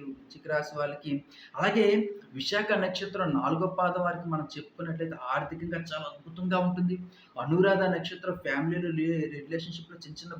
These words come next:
గొడవలు ఉంటే అవన్నిటి కూడా ఆ టీ కప్పులో తుఫాన్లాగా అవన్నీ కూడా ఎగిరిపోతాయి. మనం అనుకున్నటువంటి జీవితం, మనం కోరుకున్నటువంటి జీవితం, బాగా గుర్తుపెట్టుకోండి, మనం కోరుకున్నటువంటి జీవితంలోకి మనం అడుగు పెట్టబోతున్నాము. అది ఆర్థికంగా బాగుంటుంది, ఆరోగ్యపరంగా బాగుంటుంది,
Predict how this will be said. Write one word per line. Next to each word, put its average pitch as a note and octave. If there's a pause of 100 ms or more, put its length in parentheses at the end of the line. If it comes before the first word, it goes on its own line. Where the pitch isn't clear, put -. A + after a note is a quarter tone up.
గొడవలు D#3+
ఉంటే E3
అవన్నిటి D#3
కూడా E3
ఆ E3
టీ D#3
కప్పులో E3+
తుఫాన్లాగా E3+
అవన్నీ -
కూడా G#3
ఎగిరిపోతాయి. F3+ (440)
మనం F3+
అనుకున్నటువంటి F3+
జీవితం, D#3+ (140)
మనం F3 (160)
కోరుకున్నటువంటి F#3 (200)
జీవితం, D#3+ (100)
బాగా D#3+
గుర్తుపెట్టుకోండి, E3
మనం D3 (160)
కోరుకున్నటువంటి E3
జీవితంలోకి E3+
మనం D#3+
అడుగు C#3+
పెట్టబోతున్నాము. C3+ (580)
అది C#3
ఆర్థికంగా D#3+
బాగుంటుంది, F3+
ఆరోగ్యపరంగా E3+
బాగుంటుంది, F3+